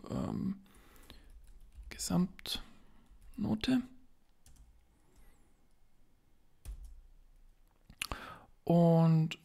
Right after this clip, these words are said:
dann ein Tastendruck und ich habe hier einen Header geschaffen. So, und dann schreibe ich hier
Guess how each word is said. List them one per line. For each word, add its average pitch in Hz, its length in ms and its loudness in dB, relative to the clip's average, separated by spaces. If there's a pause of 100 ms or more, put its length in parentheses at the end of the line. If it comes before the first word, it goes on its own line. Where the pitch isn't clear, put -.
(140)
dann 156 320 -2
ein - 160 -20
Tastendruck 262 580 0 (460)
und 285 420 6 (220)
ich 165 180 -2
habe 156 180 0
hier 143 180 -2
einen 151 180 -4
Header 226 320 8
geschaffen. - 500 2 (720)
So, - 320 4 (640)
und 262 400 6
dann 196 220 8
schreibe 165 320 4
ich 165 80 -2
hier 156 580 0